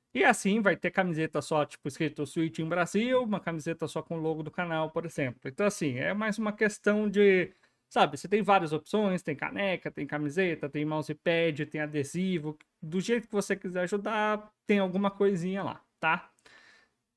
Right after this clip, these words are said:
Então, a lojinha é mais por causa disso. Você quer ajudar, mas você quer algo em troca. Então, você vai ganhar um produtinho lá da lojinha que você tá comprando. É basicamente <laughs> é uma lojinha, pra isso que serve, tá?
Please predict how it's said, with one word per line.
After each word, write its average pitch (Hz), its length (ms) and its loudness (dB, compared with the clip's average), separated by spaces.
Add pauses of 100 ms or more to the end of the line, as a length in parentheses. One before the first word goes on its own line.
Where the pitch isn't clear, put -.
(460)
Então, 311 280 8
a 294 120 4
lojinha 277 420 4
é 285 40 0
mais 262 180 -2
por 277 140 -6
causa 254 280 2
disso. 135 420 -6 (100)
Você 440 180 0
quer 208 120 6
ajudar, 269 500 2
mas 349 140 -4
você 339 100 -4
quer 294 120 -4
algo 233 160 -2
em 277 100 0
troca. 156 360 0
Então, 143 180 -6
você - 120 -10
vai 202 120 0
ganhar 202 200 -2
um 196 80 -2
produtinho 202 680 -2
lá 180 180 2
da 180 120 0
lojinha 185 520 0
que 196 140 -18
você 208 220 -2
tá 214 100 -2
comprando. 208 560 0
É 120 40 -10
basicamente 139 460 -4
<laughs> - 380 4
é 190 40 2
uma 175 160 2
lojinha, 202 480 6
pra 147 160 0
isso 160 120 -4
que 226 100 -6
serve, - 420 -10
tá? - 340 -4